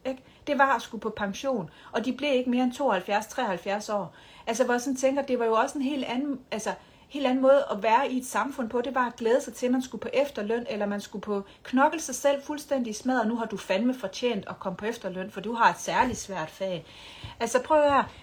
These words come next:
det er jo nogle vilkår, hvor man må sige, "Vil du være på de vilkår, eller vil du ændre,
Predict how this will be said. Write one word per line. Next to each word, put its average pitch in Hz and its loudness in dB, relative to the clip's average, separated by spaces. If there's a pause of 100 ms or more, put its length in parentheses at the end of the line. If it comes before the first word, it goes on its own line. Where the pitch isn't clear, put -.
(100)
det 262 -2
er 294 2
jo 311 2
nogle 208 2
vilkår, 240 0 (240)
hvor 233 4
man 208 2
må 202 0
sige, 247 -4
"Vil 220 0
du 226 0
være 220 4
på 294 -6
de 269 -6
vilkår, 277 2
eller 214 0
vil 208 0
du 226 -4 (100)
ændre, 226 -4